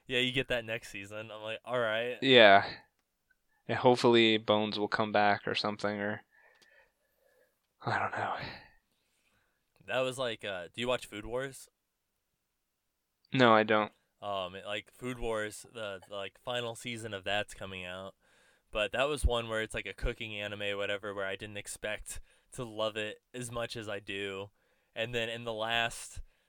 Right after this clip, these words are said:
Speaker 1: season, there was, like, this huge fucking tournament that's, like, for, like, the fate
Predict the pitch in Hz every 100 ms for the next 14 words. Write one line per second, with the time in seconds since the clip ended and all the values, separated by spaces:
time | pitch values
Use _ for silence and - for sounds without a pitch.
0 | _ - 135 131 120 113 110 113 120 113
1 | 113 - 131 127 127 - - 131 127 117
2 | - 113 113 104 98 98 _ _ _ -
3 | 113 - 110 104 104 - _ _ _ _
4 | 127 117 113 - 120 - 120 123